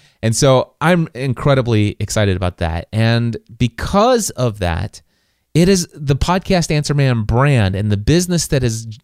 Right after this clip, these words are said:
has come up around this just naturally. It has allowed so many things in my life,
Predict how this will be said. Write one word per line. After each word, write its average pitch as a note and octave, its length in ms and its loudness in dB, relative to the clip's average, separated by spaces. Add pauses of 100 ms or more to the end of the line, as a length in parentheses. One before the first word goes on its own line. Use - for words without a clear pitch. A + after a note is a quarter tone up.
(200)
has A2+ 280 -2
come D#3 320 -4
up C3 220 -2
around A2+ 580 0
this - 380 -4
just - 240 -6
naturally. G#2+ 920 -2 (1300)
It G#3 160 4
has G3+ 440 2
allowed D3 480 4
so - 500 0
many F#3 280 2
things B2 540 0
in A#2 220 -4
my A#2+ 140 0
life, B2 580 -4